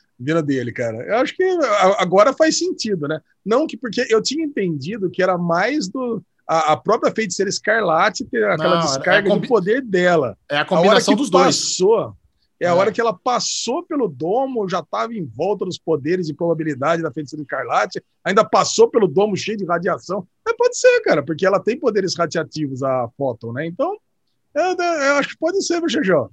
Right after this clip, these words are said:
Speaker 1: <laughs> Agora,
Speaker 2: Não, mas
Speaker 1: eu, eu não tinha
Speaker 2: do, do
Speaker 1: consultado,
Speaker 2: restante,
Speaker 1: mas
Speaker 2: do, do cap-, do quarteto, dos X-Men.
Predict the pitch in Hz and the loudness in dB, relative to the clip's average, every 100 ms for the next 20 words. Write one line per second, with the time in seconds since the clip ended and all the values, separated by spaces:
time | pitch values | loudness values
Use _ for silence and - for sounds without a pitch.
0 | - - 190 - 190 - _ - - 208 | -6 -2 -2 0 -2 -2 _ -10 0 6
1 | 226 - 202 220 208 220 - 214 196 185 | 8 8 6 6 4 0 2 2 4 4
2 | 202 226 196 214 196 294 339 359 151 156 | 4 4 4 4 4 0 -2 -4 -4 -2
3 | 156 156 143 156 147 139 135 151 143 151 | -2 -6 -4 -2 0 -2 -4 -8 -6 -4
4 | 139 139 147 135 143 180 185 151 139 139 | -4 -4 -6 -4 -2 0 0 -2 -4 -4
5 | 135 127 135 - 135 147 175 147 | -4 -6 -8 -10 -6 -6 -4 -8